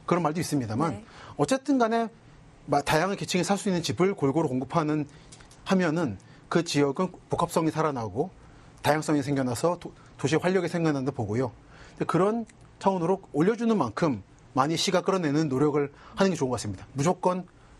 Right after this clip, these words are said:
Speaker 1: 도-, 돈 버는 사람이 있으니까 막아야 된다가 아니라 돈을 벌게 하면서 어떻게 공공성을 확-, 확보할 것인가가 앞으로의 관건이라고 봐요.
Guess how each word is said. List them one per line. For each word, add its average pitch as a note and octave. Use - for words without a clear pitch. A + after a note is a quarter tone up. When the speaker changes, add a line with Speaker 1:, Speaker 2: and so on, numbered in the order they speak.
Speaker 1:
도-, -
돈 E3
버는 G3
사람이 F3+
있으니까 E3+
막아야 E3+
된다가 D3+
아니라 G2
돈을 G3+
벌게 D3
하면서 A#3+
어떻게 A3
공공성을 D#3
확-, F3
확보할 E3+
것인가가 B2+
앞으로의 E3
관건이라고 B2
봐요. F2